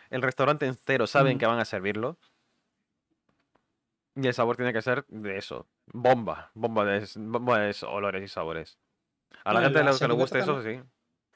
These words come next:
Speaker 2: los asiáticos están también los huevos podridos, estos famosos, los huevos negros, eso.
Speaker 1: No, a ver, a, a los asiáticos en general les gustan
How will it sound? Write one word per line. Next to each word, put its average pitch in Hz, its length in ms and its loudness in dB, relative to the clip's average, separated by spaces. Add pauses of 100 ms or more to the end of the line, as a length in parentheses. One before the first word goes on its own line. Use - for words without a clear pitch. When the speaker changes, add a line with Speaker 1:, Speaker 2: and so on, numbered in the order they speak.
(560)
Speaker 2:
los 139 100 -4
asiáticos 135 360 -6
están 165 120 -6
también 156 220 -2
los 135 100 0
huevos 127 260 -4
podridos, 131 360 -4
estos 135 200 -10
famosos, 135 320 -8
los 120 80 -8
huevos 117 160 -10
negros, 123 380 -10
eso. 120 260 -16 (540)
Speaker 1:
No, 202 120 0
a 139 100 6
ver, 131 160 4
a, - 260 -6
a 143 140 0
los 147 120 -2
asiáticos 233 320 -2
en 214 100 -2
general 156 340 0
les 143 160 0
gustan 190 380 -2